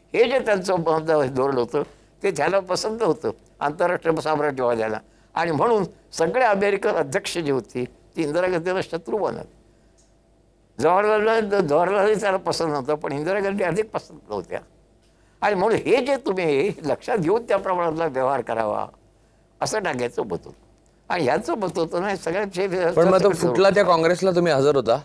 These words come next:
Speaker 1: होतो, म्हणजे ज्या त्या, तसं तो कोणत्या पक्ष परिषदेमध्ये फुटला नाही. ज्या परिषदेत तो फुटायला आलेला होता, ती पार्टीची सहावी परिषद, ती विजयवाड्याला झाली आंध्रमध्ये.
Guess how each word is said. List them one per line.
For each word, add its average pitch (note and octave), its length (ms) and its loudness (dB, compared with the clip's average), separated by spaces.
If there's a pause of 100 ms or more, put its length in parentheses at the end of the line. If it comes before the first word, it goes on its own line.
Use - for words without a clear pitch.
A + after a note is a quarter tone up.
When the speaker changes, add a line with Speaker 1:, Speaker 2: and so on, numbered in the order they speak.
(140)
Speaker 1:
होतो, F#3+ 240 -2
म्हणजे E3+ 300 0
ज्या C#3 480 0
त्या, D#3+ 480 0
तसं F#3+ 180 -2
तो - 160 -4
कोणत्या D3+ 340 -2
पक्ष - 360 -6
परिषदेमध्ये F#3 800 -2 (100)
फुटला D3 320 -6
नाही. - 120 -14 (440)
ज्या D#3 140 4
परिषदेत F3+ 800 0
तो F#3 320 -4
फुटायला G#3 320 0
आलेला F#3+ 360 4
होता, G#2+ 300 0 (440)
ती G3+ 60 -4
पार्टीची F3+ 500 -2
सहावी D3+ 360 -2
परिषद, F#2 440 -4 (460)
ती G3 80 0
विजयवाड्याला E3+ 640 2
झाली G2+ 240 0 (140)
आंध्रमध्ये. C#3 540 0